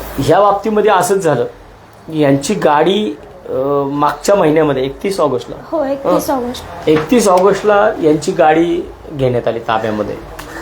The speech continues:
Speaker 1: आता एकतीस ऑगस्टपासून कालपर्यंत, आता काल ती गाडी मिळाली आहे. एवढ्या दिवसामध्ये ती गाडी त्यांची,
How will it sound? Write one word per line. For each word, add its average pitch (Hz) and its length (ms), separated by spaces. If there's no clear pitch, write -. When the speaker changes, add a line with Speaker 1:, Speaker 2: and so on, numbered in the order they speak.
Speaker 1:
आता 160 180
एकतीस 185 380
ऑगस्टपासून 190 560
कालपर्यंत, 165 640
आता 165 160
काल 151 260
ती 156 60
गाडी 143 240
मिळाली 123 300
आहे. 110 80
एवढ्या 156 220
दिवसामध्ये 196 600
ती 190 60
गाडी 180 300
त्यांची, 185 460